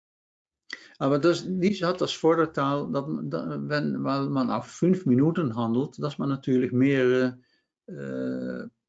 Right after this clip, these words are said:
Produkte zugleich handeln kann, ne? In Theorie braucht man nur einmal pro fünf Minuten zu schauen. Ja, und deshalb gibt es auch Leute, die auch auf höhere Timeframes hier mitarbeiten.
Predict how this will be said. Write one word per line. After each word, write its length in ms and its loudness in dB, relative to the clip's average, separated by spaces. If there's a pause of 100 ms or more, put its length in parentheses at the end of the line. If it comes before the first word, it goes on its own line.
(160)
Produkte 520 4
zugleich 600 2
handeln 380 -2
kann, 300 -6 (100)
ne? 320 -2
In 200 -2
Theorie 480 4
braucht 420 -4
man 100 2
nur 260 4
einmal 640 -2
pro 180 2
fünf 380 -2
Minuten 480 4
zu 160 -12
schauen. 540 -8 (560)
Ja, 80 -6
und 140 -2
deshalb 460 2 (240)
gibt 200 2
es 120 -4
auch 280 -2
Leute, 340 4
die 160 2
auch 300 -4
auf 240 -10
höhere 540 4
Timeframes 580 -2
hier 220 -2
mitarbeiten. 880 -6